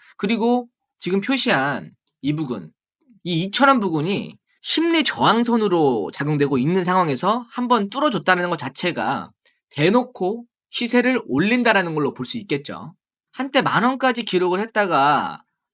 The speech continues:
주가 하락폭이 많이 깊어져서 반발 매수세와 저가 매수세가 계속해서 들어올 수 있고, 아직까지는 완벽한 우상향 흐름을 타진 않았지만 우상향 국면에 있어서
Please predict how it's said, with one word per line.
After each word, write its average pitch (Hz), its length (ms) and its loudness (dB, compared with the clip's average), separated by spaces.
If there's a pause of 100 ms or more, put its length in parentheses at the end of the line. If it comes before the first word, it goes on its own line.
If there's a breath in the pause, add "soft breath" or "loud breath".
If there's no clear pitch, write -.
(180)
주가 - 260 -8
하락폭이 214 640 -2
많이 165 280 0
깊어져서 165 840 -2 (680)
반발 202 340 2
매수세와 196 680 0
저가 185 300 -4
매수세가 170 400 -2
계속해서 151 400 -4
들어올 151 260 0
수 151 120 -6
있고, 123 500 -4 (580)
아직까지는 247 520 0
완벽한 254 580 -2
우상향 202 340 -2
흐름을 220 300 -2
타진 240 260 -6
않았지만 143 680 -4 (300)
우상향 214 360 -2
국면에 185 380 0
있어서 165 460 -2